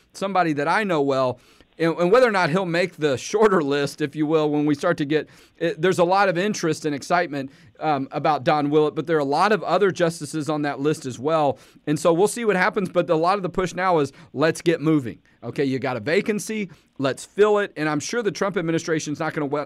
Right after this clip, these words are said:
wanna waste any time. I'm sure they believe that he'll get elected again, but you can't take anything for granted. So I think you're gonna see the Senate and all the people that care about this issue move. And this was a major campaign promise for Trump and his folks. So I expect swift action.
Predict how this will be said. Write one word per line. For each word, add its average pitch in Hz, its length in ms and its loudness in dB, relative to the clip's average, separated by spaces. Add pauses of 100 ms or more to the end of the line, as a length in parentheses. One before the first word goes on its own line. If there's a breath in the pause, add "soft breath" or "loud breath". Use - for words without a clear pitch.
wanna 147 280 -2 (100)
waste 135 340 -6
any 175 200 -4
time. 190 400 -2 (200 loud breath)
I'm 143 140 -2
sure 202 240 0
they 180 140 0
believe 170 380 0
that 143 140 -2
he'll 170 160 0
get 156 280 0 (320 soft breath)
elected 160 420 2
again, 180 400 -2 (220 loud breath)
but 147 260 -2
you 147 80 -2
can't 190 240 -4
take 175 180 0
anything 175 340 -2
for 143 140 -6
granted. 147 460 -2 (260 soft breath)
So 160 140 -2
I 175 100 4
think 185 200 -4
you're 180 80 0
gonna 165 160 -2
see 170 200 -2
the 135 120 -6
Senate 175 440 -4
and 143 140 -4
all 170 120 0
the 180 100 -4
people 160 300 -4
that 127 120 -6
care 180 140 -2
about 156 220 -4
this 156 200 -6
issue 139 320 -2
move. 160 400 2 (160 loud breath)
And 127 220 -6
this 196 240 -2
was 240 120 -6
a 233 140 -4
major 185 380 -2
campaign 196 480 -4
promise 151 400 -4
for 135 160 -6
Trump 202 360 -6
and 151 120 -4
his 147 160 -4
folks. 147 420 -4 (400 loud breath)
So 151 380 0
I 185 220 2
expect 190 440 -2
swift 170 300 -4
action. 165 460 -6